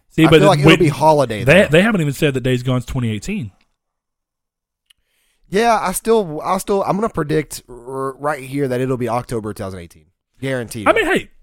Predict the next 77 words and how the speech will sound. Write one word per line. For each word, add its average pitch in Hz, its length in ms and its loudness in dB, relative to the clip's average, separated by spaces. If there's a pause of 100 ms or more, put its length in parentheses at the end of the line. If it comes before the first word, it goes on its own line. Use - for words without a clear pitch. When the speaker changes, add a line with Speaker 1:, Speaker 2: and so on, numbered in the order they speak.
(120)
Speaker 1:
more 156 360 4
ma-, 247 160 4
more 214 160 4
power 240 220 2
to 269 120 -4
you 262 80 0
because 147 300 0
they've 139 160 0
gotta 175 200 4
remove. 151 300 2
Like 139 140 2
I 156 60 0
say, 165 200 0
they 131 160 2
gotta 156 260 0
get 190 180 0
it 175 160 -4
out 156 200 2
of 160 60 -4
the 160 60 -2
way 135 480 0 (300)
with 127 120 0
long 139 280 2
enough 170 160 0
time 156 220 0
between 143 300 -4
it 127 80 0
and 127 160 -4
The 127 60 -2
Last 156 280 -2
of 123 80 -6
Us, 123 160 -2
because 147 240 -2
I 143 120 0
still 226 280 0
think 196 260 -2
that 160 80 -2
while 156 160 2
they've 131 120 -2
shown 202 260 -2
a 165 60 -2
little 175 200 0
bit 208 120 0
more 202 220 0
to 196 60 -2
try 147 300 -6
and 170 100 -6
differentiate 190 500 -2
Speaker 2:
The 165 60 2
Speaker 1:
it 160 40 2
Speaker 2:
Last 175 260 2
of 139 80 -4
Us 107 120 -8
is 101 100 -14
definitely 127 360 -4
not 95 140 -10
coming 95 200 -14
out 85 140 -14
this 85 160 -18
year. 80 160 -20
Speaker 1:
Well, 262 120 2
yeah, 208 160 2
but 139 160 2
they 151 120 6
never 139 260 0
said 131 200 0
it 120 100 -4
was 156 160 2
Speaker 2:
Oh, 156 220 8
Speaker 1:
either. 104 340 0
Speaker 2:
okay. 185 60 0
Speaker 1:
But 180 160 6
I'm 175 60 6
Speaker 2:
Okay. 185 80 0
Speaker 1:
just 175 100 -4
saying 165 280 0
that 135 260 -2